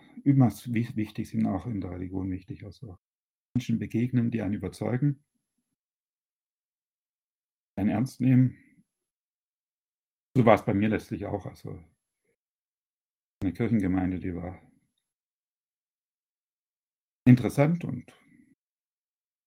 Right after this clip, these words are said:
da wurde ich ernst genommen als Jugendlicher schon. Das ist mir auch bis heute wichtig. Also ich habe immer ganz viel Zutrauen, äh, schon in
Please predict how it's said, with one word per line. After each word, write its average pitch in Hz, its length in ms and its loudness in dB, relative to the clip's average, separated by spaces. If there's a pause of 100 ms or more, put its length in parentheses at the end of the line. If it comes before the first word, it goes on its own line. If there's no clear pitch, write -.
(560)
da 113 80 2
wurde 113 160 2
ich - 60 -8
ernst - 320 0
genommen 92 300 0
als 92 160 -6
Jugendlicher 107 420 -4
schon. 101 220 -6
Das 123 120 -4
ist - 40 0
mir 123 100 0
auch 120 120 -4
bis - 180 -6
heute 117 280 0
wichtig. 104 360 -4
Also - 200 -10
ich - 180 -16
habe - 160 -10
immer 110 160 -6
ganz 147 260 -2
viel 120 140 -2
Zutrauen, 107 580 -4
äh, 101 140 -6
schon 113 160 -2
in 101 260 -2